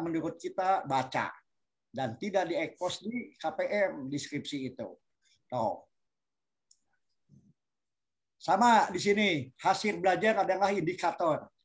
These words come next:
Indikatornya sama, saya ingin kawan-kawan itu paham. Paham tentang upaya dan mampu mendukung. Ini kalau nggak salah masih,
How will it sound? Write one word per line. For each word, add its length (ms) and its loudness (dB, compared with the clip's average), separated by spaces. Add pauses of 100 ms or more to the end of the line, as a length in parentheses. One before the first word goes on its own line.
(280)
Indikatornya 640 -2
sama, 400 -2
saya 240 0
ingin 240 -2
kawan-kawan 560 0
itu 80 -8
paham. 480 0 (480)
Paham 400 -2
tentang 560 -2
upaya 720 -2
dan 160 2
mampu 320 -4
mendukung. 560 -4
Ini 160 -4
kalau 240 -6
nggak 160 -2
salah 240 -2
masih, 320 -4